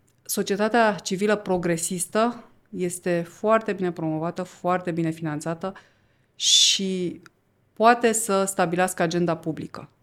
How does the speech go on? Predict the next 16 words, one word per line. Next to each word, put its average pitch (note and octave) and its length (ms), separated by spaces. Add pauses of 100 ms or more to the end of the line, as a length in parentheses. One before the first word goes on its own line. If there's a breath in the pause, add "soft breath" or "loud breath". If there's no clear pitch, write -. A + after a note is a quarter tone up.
(120)
Pe - 120
când F#3+ 380
societatea E3 840
civilă D#3+ 560 (1160)
conservatoare, A3 800
naționalistă, E3+ 640
cum D#3+ 160
vrei D#3+ 140
să-i D#3 140
spui, G3 260 (380 loud breath)
nu G3 140
are E3+ 400
niciun G3+ 340
fel G3 240
de F3 240
reprezentare. E3+ 920